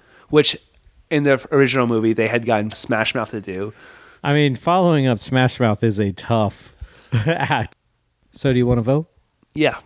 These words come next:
Speaker 1: let's vote.
Speaker 2: All right. So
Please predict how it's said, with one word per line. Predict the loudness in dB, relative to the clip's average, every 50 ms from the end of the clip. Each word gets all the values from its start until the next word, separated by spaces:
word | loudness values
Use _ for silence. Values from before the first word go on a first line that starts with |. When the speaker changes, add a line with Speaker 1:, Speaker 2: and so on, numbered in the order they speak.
| _ _
Speaker 1:
let's | -16 -14 -12
vote. | -10 -10 -10 -12 -14 _ _ _ _ _ _ _ -2
Speaker 2:
All | 0
right. | 2 2 2 2 0 -2 -4 -8 _ _ _ _
So | _ -16 -4 2 4 6 6 6 6 6 4